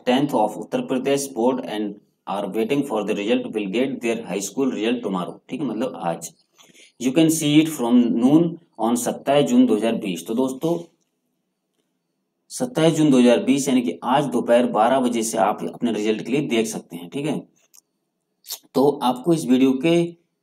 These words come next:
कमेंट बॉक्स में अपना रोल नंबर दे देना है, जिससे मैं आपका रिजल्ट पढ़ के बता दूंगा, मतलब चेक करके बता दूंगा। उसके बाद में यहाँ पर ट्वेल्थ क्लास का है सेम दोस्तों, ट्वेल्थ क्लास का रिजल्ट भी आज सत्ताईस जून के लिए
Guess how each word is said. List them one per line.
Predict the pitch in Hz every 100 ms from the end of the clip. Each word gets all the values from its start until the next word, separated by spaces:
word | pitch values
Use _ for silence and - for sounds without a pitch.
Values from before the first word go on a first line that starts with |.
| _ -
कमेंट | 131 151
बॉक्स | 135 123 135
में | 120
अपना | 123
रोल | 107 104
नंबर | 120 123 107
दे | 107
देना | 123 127
है, | 139 127
जिससे | 110 143
मैं | 127
आपका | 107 - 127
रिजल्ट | 104 110 110
पढ़ | 98
के | 95 135
बता | - 87
दूंगा, | 85 85 185
मतलब | 196 165
चेक | - 233 226
करके | - -
बता | - 190
दूंगा। | 165 180 180
उसके | 113 160
बाद | 139 135
में | 143
यहाँ | 135 135
पर | 143
ट्वेल्थ | 123 120 135 151
क्लास | 143 139
का | 143
है | 143
सेम | 139 131 135
दोस्तों, | 123 120 139 139
ट्वेल्थ | 120 120 123
क्लास | 127 123
का | -
रिजल्ट | 127 117 113 107
भी | 131 151 - - - - _ 98
आज | 107 107
सत्ताईस | - - - 139 131
जून | 131 135
के | 131
लिए | 131 143